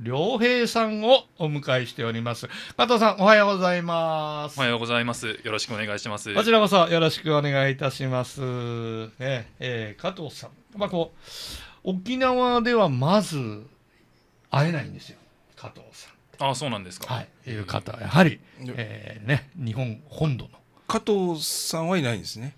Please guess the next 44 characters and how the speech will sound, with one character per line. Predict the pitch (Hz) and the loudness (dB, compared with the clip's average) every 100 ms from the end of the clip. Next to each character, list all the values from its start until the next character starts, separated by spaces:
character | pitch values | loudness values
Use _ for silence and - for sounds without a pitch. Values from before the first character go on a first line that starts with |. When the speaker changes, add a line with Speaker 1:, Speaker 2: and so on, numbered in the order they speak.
| - | 2
Speaker 1:
加 | |
藤 | 156 139 | 6 6
さ | - | 4
ん | |
は | 117 | -2
い | |
な | 101 | -4
い。 | 92 _ - | -10 _ -8
Speaker 3:
佐 | - 247 | -4 -2
藤 | 247 202 | 2 2
さ | 143 | 2
ん | 98 | -4
い-、 | 92 | -6
ね。 | - - - | -10 -16 -6
Speaker 1:
佐 | - 175 117 - - - | 0 0 0 -4 -2 4
藤 | 330 - | 4 6
さ | - - - 202 | 6 4 4 4
ん | 175 | 4
も。 | 151 175 165 | 0 2 4
Speaker 3:
さ | 180 | 2
っ | 185 - | 0 2
き | |
ね、 | 269 | 8
Speaker 1:
あ。 | 269 226 196 123 - - 254 | 12 12 10 4 0 -4 -2
Speaker 3:
さ | - 285 | 6 6
っ | |
き | - | 6
の | 254 220 | 4 4
は | 254 | 4
ね。 | 170 240 - 208 185 | 6 4 6 4 4
Speaker 1:
<laughs> | - - | -6 -4
移 | 180 185 | 0 0
住 | 254 262 | 0 0
さ | 262 | 2
れ | 247 | 2
て | 226 | 0
き | - | -4
た | 143 | 0
ね、 | 135 147 - | 0 -2 -4
方 | 131 120 | -2 -2
で | 110 | -2
す | 110 | -6
よ | 107 | -8
ね。 | - | -8